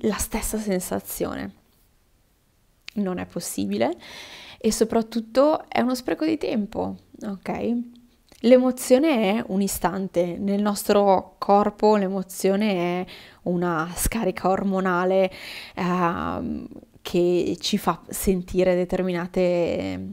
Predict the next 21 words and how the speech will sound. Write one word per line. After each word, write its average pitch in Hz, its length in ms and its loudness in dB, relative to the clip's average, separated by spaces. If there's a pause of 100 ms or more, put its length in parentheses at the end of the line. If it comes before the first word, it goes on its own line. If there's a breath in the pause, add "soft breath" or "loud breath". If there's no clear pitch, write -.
sensazioni, 180 840 -2
ma 202 260 -2
è 240 180 -2
veramente 294 800 2 (880)
brevissimo. 208 1080 2 (1500 loud breath)
Tutto 254 240 4
il 254 60 6
resto 247 500 6
è 254 100 4
poi 180 160 2
quello 190 200 4
che, 196 480 -2
il 202 120 0
<laughs> - 0 -
film 202 1080 2
che 220 140 0
ci 214 180 -4
creiamo 180 840 0
nella 170 220 -4
nostra 165 380 -10
testa. - 480 -8